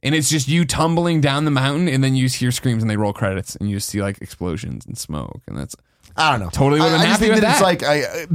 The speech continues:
Speaker 2: with this game that's set up, that doesn't give me enough answers. Like, who, what the fuck's up with the mermaid girl? Like, what the fuck's
Speaker 1: She
Speaker 2: up
Speaker 1: was
Speaker 2: with
Speaker 1: one of
Speaker 2: the
Speaker 1: their experiments, you assume, right?
Speaker 2: I don't know. There's just, there's a, there's a lot in it that I'm like, that just, like, why are the people hunting you? And, like, why, uh,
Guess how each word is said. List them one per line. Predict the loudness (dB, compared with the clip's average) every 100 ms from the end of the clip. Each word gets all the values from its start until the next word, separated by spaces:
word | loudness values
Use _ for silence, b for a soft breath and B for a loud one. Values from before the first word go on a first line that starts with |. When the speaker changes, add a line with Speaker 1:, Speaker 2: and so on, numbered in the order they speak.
| 2
Speaker 2:
with | 2 4
this | 2
game | 2 2
that's | 2
set | 2
up, | 2
that | 2
doesn't | 4 4
give | 6
me | 4
enough | 4 2
answers. | 0 -4 -14 -10
Like, | -8 -4
who, | -4
what | 0 0 0
the |
fuck's | 0 0
up | 0
with |
the | 2
mermaid | 2 2 -2
girl? | -6 -10 -12 _ _ -4
Like, | -2 0
what | -2
the | 0
fuck's | 0 2
Speaker 1:
She | 2
Speaker 2:
up |
Speaker 1:
was | 4
Speaker 2:
with |
Speaker 1:
one | 4
of | 4
Speaker 2:
the |
Speaker 1:
their | 2
experiments, | 2 0 2 2 2
you | 0 0
assume, | 0 0 0
right? | 2 0 2
Speaker 2:
I |
don't | 2
know. |
There's | 2 0
just, | -2
there's | -2 0
a, | 0 0
there's | 0
a | 2
lot | 2 2 2
in | -2
it | -2 0
that | 0
I'm | 2
like, | 0 -2 -2
that | -4 -4 _ -4
just, | 0 0 -2 -10 -6
like, | -4
why | -2 0 2
are | 2
the |
people | 0 -2 0
hunting | 0 0 0
you? | -2 -2
And, | -4 -2
like, | -2 -2
why, | 0 2 2 0
uh, | -2 -2